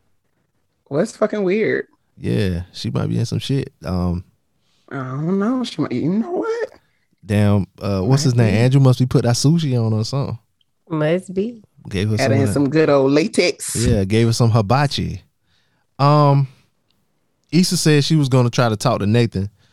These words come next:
Speaker 2: um, and not cry in his mouth again. Um, she said she hasn't talked to him in a week. So that, like I said, they always tell a look, give a little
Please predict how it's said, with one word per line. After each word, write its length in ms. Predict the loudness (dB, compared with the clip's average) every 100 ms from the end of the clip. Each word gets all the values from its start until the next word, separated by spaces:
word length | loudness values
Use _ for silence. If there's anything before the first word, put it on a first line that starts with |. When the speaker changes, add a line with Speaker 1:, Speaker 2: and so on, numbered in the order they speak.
| _ _ _ -4
Speaker 2:
um, 540 | -2 0 0 -2 -4 -10 -10 -4
and 120 | 0
not 200 | 0 0
cry 220 | 0 0
in 60 | 0
his 120 | 0
mouth 280 | 0 0 -2
again. 500 | -4 -2 -2 -2 -6 -8
Um, 180 | -8 -6
she 120 | -4
said 220 | -2 0
she 120 | 0
hasn't 300 | 0 0 -2
talked 200 | -2 -2
to 60 | 0
him 140 | 0
in 80 | 0
a 40 | 0
week. 300 | -2 -4 -6
So 300 | -6 -6 -8 _ _ _ -8
that, 200 | -6 -2
like 160 | 0
I 80 | 0
said, 200 | 2 2
they 80 | 2
always 380 | 2 4 4 2
tell 240 | 0 2
a 20 | 2
look, 220 | -2 -2
give 180 | 0 2
a 40 |
little 480 | 2 2 2 0 -2